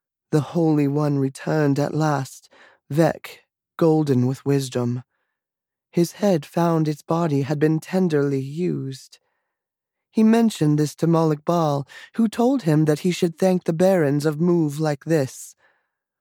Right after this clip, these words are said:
"For I have yet to learn how to refine my rapture. My love is accidentally shaped like a spear." So Vivek,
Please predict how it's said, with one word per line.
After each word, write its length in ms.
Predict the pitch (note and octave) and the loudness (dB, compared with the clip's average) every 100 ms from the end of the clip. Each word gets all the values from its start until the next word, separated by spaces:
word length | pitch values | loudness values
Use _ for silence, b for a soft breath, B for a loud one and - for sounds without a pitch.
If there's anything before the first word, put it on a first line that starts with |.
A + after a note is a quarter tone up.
| _ | _
"For 280 | _ - D3 | _ -2 2
I 340 | C#3+ D#3 D3+ C3+ | 4 4 2 0
have 220 | C3 C3 | -2 0
yet 240 | D#3+ D#3 - | 2 0 0
to 100 | D3 | 0
learn 520 | D#3 E3 D#3+ D3 C#3+ | 2 2 2 2 0
how 140 | C#3+ | -2
to 120 | D3+ D#3 | -4 -4
refine 560 | D3+ - E3 D#3 C#3+ | -6 -2 0 2 0
my 160 | C#3+ C#3+ | 0 -2
rapture. 580 | D3 E3 - - C#3 C#3+ b b b b b _ | -4 -6 -6 -4 -4 -4 b b b b b _
My 240 | - C#3+ C#3+ | 0 2 2
love 480 | D3 D3+ D3 B2 C3 | 2 2 0 0 -2
is 160 | C3 | -4
accidentally 800 | - D3+ - D3 D#3+ D#3+ E2+ D3 | -4 -4 -4 -2 0 2 0 -2
shaped 580 | - - E3 C#3+ - - | -4 -2 -2 -2 -10 -4
like 180 | C#3+ D3 | -4 -4
a 40 | |
spear." 680 | - - F3+ E3 C#3+ C3 - _ _ _ _ _ _ _ _ _ _ _ _ _ | -10 -6 0 0 0 -4 -10 _ _ _ _ _ _ _ _ _ _ _ _ _
So 500 | - - E3+ D3+ C#3 | -20 0 2 4 2
Vivek, 680 | B2+ C#3 C#3 E3 D3+ - - | 0 0 2 0 0 -6 -20